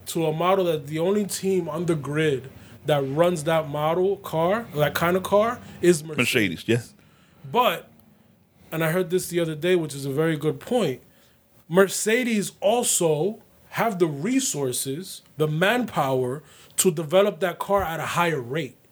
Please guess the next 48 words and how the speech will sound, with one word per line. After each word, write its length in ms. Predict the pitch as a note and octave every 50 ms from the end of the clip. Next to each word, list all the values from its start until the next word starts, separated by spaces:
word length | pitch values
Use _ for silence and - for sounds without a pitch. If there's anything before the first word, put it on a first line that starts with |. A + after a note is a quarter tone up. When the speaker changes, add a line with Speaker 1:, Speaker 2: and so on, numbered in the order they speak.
| _ - - - - - _ _ - - -
Speaker 2:
Quicker, 240 | - C#3+ F#2+ E2 D2
I 40 |
mean. 200 | D#2+ D#2+ D2+ E2 - - -
Speaker 1:
Quicker, 420 | - C#4+ D4 G#3+ - - - - _ -
Speaker 2:
Gotcha. 60 | F#3+
Speaker 1:
right. 220 | A3 F3+ C3+ -
So 200 | - - F#3+ F#3
they 160 | E3 F#3+ A3 A#3
have 320 | A3 A#3 A3+ A3 F#3 E3+
more 200 | F3 F#3+ G#3+ G#3
people 380 | - - G#3+ A3 F#3+ E3 F3 D#3+
that 140 | D#3 D3
they 120 | C#3+ E3+ F3
can 160 | - F#3+ F3+
put 220 | - - F#3+ F#3+
on 160 | F3+ E3+ E3+ D#3+
a 80 | D3+
certain 320 | - - E3+ E3+ D#3+ D3+ C#3+
area 340 | E3 F#3+ F#3 E3 D#3 D3+ D3
where 140 | C#3 C#3+ C#3
they 100 | D3 D3
can 140 | - C#3
be 60 | C#3+ D3+
like, 160 | C#3 C3 C#3
"This 200 | D#3 D3 - -
works, 160 | D#3+ D3+ D#3
this 140 | - D3+ C#3
doesn't 260 | D3 C#3 C3+ C#3+ C3+
work." 180 | C3+ C#3+ C#3+ C#3
Speaker 2:
Wow, 260 | - - - - -
man. 280 | - - - - - - - -
Speaker 1:
You 140 | C#3 D3+ D#3
know, 240 | D#3 C#3+ C#3 C#3 - - _ _ _ _ -
Racing 440 | F3+ F#3 G#3 A3+ - - B3 A3 -
Point 220 | - G#3+ G3 D#3+
doesn't 280 | F3 F3+ E3+ F3 D#3+ D3
have 300 | D#3+ F3 F3 E3+ C#3+ C3
that. 200 | B2+ G#2+ - _ _ _ - -
Speaker 2:
At 100 | - D3
this 100 | C3+ C3+
point. 300 | C3 - B2 G2 A2+ - -
Speaker 1:
At 200 | - E3 E3 C#3
this 160 | D#3+ F3+ F3
point. 440 | - - G#3 A3 G3 D3+ C3+ B2+ C3
But, 380 | D3+ G#3+ A3 F3+ C#3+ - - _ _ _ _ - - - E3 D3
but 240 | G#3+ B3+ A3+ F#3 F3
you 100 | F#3+ F#3+
saw 560 | F#3 - - A#3 A#3+ A#3+ A3+ G#3 F#3+ E3+ E3